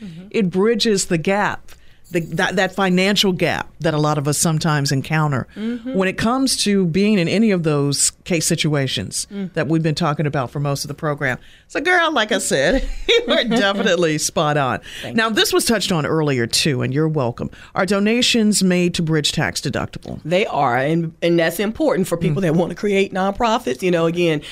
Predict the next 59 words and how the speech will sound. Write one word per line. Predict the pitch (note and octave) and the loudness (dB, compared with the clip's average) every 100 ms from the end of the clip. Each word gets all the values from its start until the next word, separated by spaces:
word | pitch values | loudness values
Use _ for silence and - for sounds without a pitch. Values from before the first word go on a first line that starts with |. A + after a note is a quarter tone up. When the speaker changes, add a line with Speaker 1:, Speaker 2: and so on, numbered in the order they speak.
| - | -8
Speaker 1:
don't | C#3 F3 | -4 -2
just | F#3 - | -2 0
put | A3 | -2
tax | A3 G3+ - | 0 -2 -2
deductible | F#3 G3+ G3+ F#3+ G3 | -2 -2 0 0 0
up | G3+ | 2
there | G3 | 2
if | E3+ | 2
you | G3+ D#3+ | 2 2
are | |
not. | F3+ D#3 - | 2 0 0
I | F3 | -2
mean, | E3+ E3 | 0 -2
if | E3+ | 0
your | D#3+ | -2
Speaker 2:
Mm. | D3+ | 0
Speaker 1:
contributions | F3 E3+ E3+ E3+ D#3 D#3+ | -2 -4 -4 -4 -2 0
are. | D#3 | 0
So, | D#3 D#3+ D3 - - - | 0 0 -2 -4 -10 -2
yeah, | F3 | -2
Bridge | D#3 F3 G3 G3 | 2 2 2 0
is | E3+ | 0
recognized | F3 F3+ F3 C3+ D#3 D#3 D#3+ - | 0 0 -2 -2 0 0 -2 -4
as, | D#3 D3+ D#3 - | -2 0 0 -2
um, | C#3+ C#3+ C#3+ | 0 0 0
tax, | - F3+ D#3+ - E3+ - | -2 -2 -2 -4 -8 -2
uh, | D3+ C3 | -2 -2
tax | C3 G3 F3 - | -2 0 0 -2
exempt | F3 D3+ D#3+ D3+ - - - | -6 -2 -2 -2 -4 -20 -6
under, | D3+ C#3+ D#3 D#3+ - | -2 0 0 0 -2
you | D#3 | -2
know, | C#3 C#3 | -2 -2
the | D3 | -2
section | - D#3+ - D#3+ D3+ - | -2 -2 -2 -2 -2 -4
code | - D3+ D#3 | 0 0 0
five | - D3+ D3+ | 0 0 2
oh | D3+ | 2
one | D#3 D3+ | 2 0
C | G3+ | -2
three. | G3 E3 D3+ | 0 0 0
So | D#3 D#3 C#3+ | 0 0 0
it, | D#3 C#3+ | -2 -2
Speaker 2:
Right. | |
Speaker 1:
all | D3 C#3+ D#3 | 0 2 2
donations | D#3+ D#3 D3+ D3+ D#3 D#3 - - - - - | 0 0 -2 -2 -2 -2 -6 -18 -20 -14 -2
are | D#3+ D#3 E3 F3+ | 2 2 0 -2
tax | - E3+ E3+ | -2 -2 0
deductible | G3 F#3 F3 F3+ F#3+ | -2 0 -2 -2 -2
no | F#3+ D3+ | 0 2
matter | D#3 D3+ | 2 2
what | D#3 D#3+ E3 | 0 0 0
the | F#3 A3+ | 0 2
amount. | F3 C3+ B2+ - E3+ | 2 0 -4 -6 -2
Speaker 2:
Okay, | D#3+ D3+ C#3 | -2 -2 0
Speaker 1:
So, | D3+ | 0
yes, | |
Speaker 2:
excellent. | C#3+ C#3+ D#3 C#3 | -2 -2 -2 -2
Speaker 1:
they | D3 | -4
are. | C#3 | -10